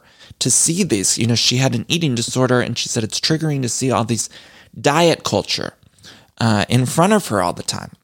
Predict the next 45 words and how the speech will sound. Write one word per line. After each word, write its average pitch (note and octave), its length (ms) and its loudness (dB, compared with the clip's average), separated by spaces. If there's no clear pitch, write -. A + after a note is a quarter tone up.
And C#3+ 120 2
I C#3+ 120 2
got - 340 -2
that. D#2 180 0
I A2+ 80 0
totally D#3 360 4
was A#2+ 180 2
like, A2 160 0
"Yeah, D#3+ 260 2
I B2 80 -2
get D3 280 -4
that." - 280 -2
You D3 120 0
know, D#3 80 4
this D3+ 280 2
diet D3+ 360 2
culture, - 320 -2
sometimes E3+ 520 -2
you A#2+ 60 -4
go C#3 200 2
into C#3 160 0
these A2+ 200 -4
stores D3 360 0
and A#2 80 -2
you A2 80 -4
see B2+ 200 -4
these A2 220 -2
buzzwords C3+ 640 2
on G#2 100 0
everything, G2 560 -4
and E3 140 2
it F3 100 0
can D#3+ 120 -4
be F#3 280 2
overwhelming C#3+ 640 4
if A#2 100 -8
you A2+ 60 0
s-, - 160 -2
suffered D3+ 400 0
from - 200 -2
eating C#3+ 260 0
disorder C3+ 480 -2
or - 60 -6
food C3+ 260 2
issues. G#2+ 540 0